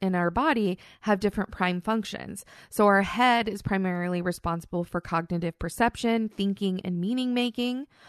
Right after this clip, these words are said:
Our heart is responsible for emotions, values, and relationships. And our gut is responsible for our core identity, self-preservation,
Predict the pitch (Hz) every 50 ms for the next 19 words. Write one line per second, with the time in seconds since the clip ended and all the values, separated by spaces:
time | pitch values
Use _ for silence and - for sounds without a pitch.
0 | - - - - _ - 185 185 175 - - - 175 180 202 269 - - 220 202
1 | 196 196 185 - - 185 175 175 - - 185 180 175 - 170 170 170 165 165 165
2 | 165 170 175 180 - - 196 190 190 196 190 - _ 180 170 160 151 160 170 175
3 | 180 190 208 226 240 - - - - - - - - 190 180 170 170 160 170 165
4 | 180 - - 254 247 233 - 269 285 - - - - - - _ _ _ _ _
5 | _ _ _ _ 202 208 202 190 190 180 180 - 240 294 349 339 254 220 202 -
6 | - - 202 190 202 190 180 - - 185 185 180 - 185 190 185 185 - 190 180
7 | 175 180 - - - - 185 190 196 202 196 190 196 185 180 175 175 175 180 180
8 | 180 190 202 - - - 175 175 175 - - 185 175 175 175 175 165 170 165 160
9 | 160 - 185 202 185 175